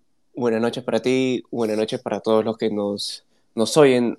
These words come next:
a estas horas de la noche vía Spaces de, de Chalaca. Sí, tal como lo mencionaste, eh,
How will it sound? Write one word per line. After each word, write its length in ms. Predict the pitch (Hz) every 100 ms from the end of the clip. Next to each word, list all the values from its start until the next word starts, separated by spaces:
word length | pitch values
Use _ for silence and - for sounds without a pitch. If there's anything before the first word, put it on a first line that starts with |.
| -
a 640 | 110 104 101 101 101 98 101
estas 280 | - 113
horas 200 | 113 110
de 80 | 110
la 100 | 104
noche 500 | 110 113 - 107 101
vía 260 | - 113 104
Spaces 460 | - 131 117 117 107
de, 180 | 107 104 110
de 120 | 110 104
Chalaca. 520 | 123 131 139 165 165 - - -
Sí, 220 | 180 160
tal 180 | 170 170
como 220 | 175 165
lo 80 | 151
mencionaste, 1120 | 127 131 131 156 - 165 156 117 104 104
eh, 60 | 104